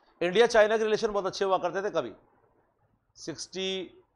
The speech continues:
टू की बात है, हमारे चाइना के साथ बहुत अच्छे रिलेशन थे, और India China border पे army नहीं थी, हम army रखते नहीं थे वहाँ पे। जैसे इंडिया नेपाल है ना, आ रहे हैं, जा रहे हैं,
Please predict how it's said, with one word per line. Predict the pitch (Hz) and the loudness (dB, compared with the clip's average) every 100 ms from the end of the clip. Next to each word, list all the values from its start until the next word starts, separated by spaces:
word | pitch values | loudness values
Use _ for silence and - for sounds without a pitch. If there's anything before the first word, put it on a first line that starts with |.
| _ _ - | _ _ -6
टू | 180 | -6
की | 143 165 | -4 -4
बात | 139 113 | -4 -4
है, | - - _ _ _ _ _ _ _ _ _ _ _ _ _ _ _ _ _ _ _ _ _ - | -12 -20 _ _ _ _ _ _ _ _ _ _ _ _ _ _ _ _ _ _ _ _ _ -10
हमारे | 147 165 185 202 196 - | 0 4 4 2 -2 0
चाइना | 160 165 | 0 2
के | 175 | 0
साथ | 175 | -2
बहुत | 160 156 | -2 -2
अच्छे | 170 | -2
रिलेशन | 165 151 156 | -2 -2 -2
थे, | 175 196 - _ - - - 156 | -4 -4 -12 _ -20 -20 -2 2
और | 170 156 | 2 2
India | 170 190 202 | 0 4 4
China | 202 170 170 175 | 4 2 4 2
border | 160 151 160 | 4 2 0
पे | 175 | -2
army | - 143 143 151 | 0 0 0 -2
नहीं | 143 123 | -8 -10
थी, | 104 92 _ _ _ - | -12 -16 _ _ _ -6
हम | 139 | 0
army | 147 156 | 0 -2
रखते | 139 156 | -6 -6
नहीं | 147 | -6
थे | 120 | -8
वहाँ | 110 | -12
पे। | 104 - _ _ _ _ _ _ _ _ _ - | -14 -20 _ _ _ _ _ _ _ _ _ -10
जैसे | 143 170 156 | -6 -4 -2
इंडिया | 156 170 | 0 -2
नेपाल | 165 156 156 | 0 2 2
है | 151 | -2
ना, | 123 - _ _ _ _ _ _ _ _ _ - | -8 -18 _ _ _ _ _ _ _ _ _ 2
आ | 135 | 4
रहे | 135 | 4
हैं, | 135 | 2
जा | 123 127 | 2 2
रहे | 127 | 2
हैं, | 123 117 | -2 -8